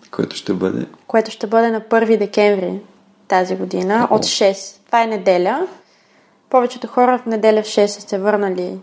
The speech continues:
Speaker 2: откъдето са били. Така че мо-, можете да дойдете за чаша вино, за приятен разговор. Ще има и музикална изненада тази година.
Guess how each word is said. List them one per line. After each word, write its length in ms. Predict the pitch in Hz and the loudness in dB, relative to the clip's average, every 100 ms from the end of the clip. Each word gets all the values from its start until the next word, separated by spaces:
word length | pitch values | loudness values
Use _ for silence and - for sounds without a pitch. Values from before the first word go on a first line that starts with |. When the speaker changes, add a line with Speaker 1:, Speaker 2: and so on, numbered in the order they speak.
| - _ _ - | -18 _ _ -14
Speaker 2:
откъдето 400 | 214 - 208 202 | -8 2 2 2
са 160 | - 185 | -2 -2
били. 420 | 185 175 196 269 - _ _ _ _ | 0 0 -2 -4 -10 _ _ _ _
Така 200 | - 214 | -4 -2
че 120 | 214 | -2
мо-, 300 | 214 214 220 220 | -2 0 0 0
можете 360 | 220 233 233 | 2 2 0
да 100 | 220 202 | -4 -2
дойдете 600 | 208 208 208 - 208 214 - - - _ _ _ | 2 2 2 -2 -2 -2 -10 -18 -20 _ _ _
за 420 | 214 - 190 185 190 190 190 - - - - | -6 0 2 2 -2 -8 -12 -20 -20 -20 -6
чаша 360 | 196 185 - 180 | -2 -2 -4 -10
вино, 840 | 175 175 175 180 190 196 220 240 247 - - - - - | -8 -8 -6 -4 -2 -2 -2 -6 -8 -16 -20 -20 -16 -8
за 120 | 202 | -8
приятен 480 | 202 202 196 196 196 | -2 0 0 0 0
разговор. 440 | 180 175 196 196 | 0 -2 -4 -4
Ще 200 | 220 - | -6 -4
има 120 | 214 | 0
и 60 | 226 | 0
музикална 640 | 220 202 - - 208 226 | 0 -2 -4 0 2 4
изненада 420 | 240 220 208 190 | 2 0 0 0
тази 320 | 185 185 175 180 | 0 -2 -2 -6
година. 360 | 170 175 170 | -8 -10 -10